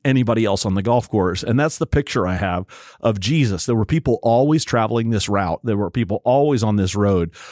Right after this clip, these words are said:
but the crowd following Jesus and his disciples must have been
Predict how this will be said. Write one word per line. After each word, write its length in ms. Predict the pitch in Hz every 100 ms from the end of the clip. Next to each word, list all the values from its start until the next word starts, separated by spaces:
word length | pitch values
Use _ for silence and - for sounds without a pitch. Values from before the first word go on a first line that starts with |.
| -
but 160 | - -
the 80 | 110
crowd 500 | - 117 147 165 -
following 440 | 123 127 123 113
Jesus 460 | 107 117 107 104 120
and 100 | 107
his 120 | 95
disciples 560 | 95 - 113 107 101
must 300 | 113 123 131
have 140 | 139 104
been 300 | 95 95